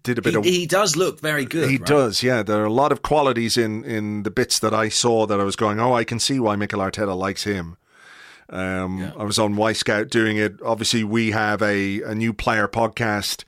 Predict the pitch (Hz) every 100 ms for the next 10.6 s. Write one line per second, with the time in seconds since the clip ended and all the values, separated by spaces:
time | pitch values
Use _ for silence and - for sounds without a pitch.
0 | - - - - - 104 95 110 127 131
1 | 123 120 123 - 127 117 107 110 117 123
2 | 113 107 113 110 107 117 107 107 98 -
3 | 160 - 120 104 101 104 110 110 107 107
4 | 107 110 104 _ - - - - - 120
5 | 113 113 110 - - 123 - 139 123 117
6 | 123 - 120 110 - 113 104 101 104 147
7 | 131 117 110 104 104 117 110 104 95 113
8 | - 107 101 95 - 156 147 - - 110
9 | 113 107 101 - 151 147 - 139 131 135
10 | 131 120 104 101 95 -